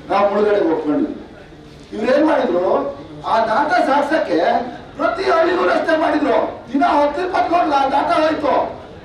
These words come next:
ಇಡೀ ಕಾಡು ನಾಶ ಮಾಡಿ ನಾವೇನು ಒತ್ತುವರಿದಾರರು ಅಂತಿದ್ದೀರಲ್ಲ,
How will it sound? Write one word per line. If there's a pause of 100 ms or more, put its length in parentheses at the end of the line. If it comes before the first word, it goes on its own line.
(180)
ಇಡೀ
ಕಾಡು
ನಾಶ (120)
ಮಾಡಿ
ನಾವೇನು
ಒತ್ತುವರಿದಾರರು
ಅಂತಿದ್ದೀರಲ್ಲ,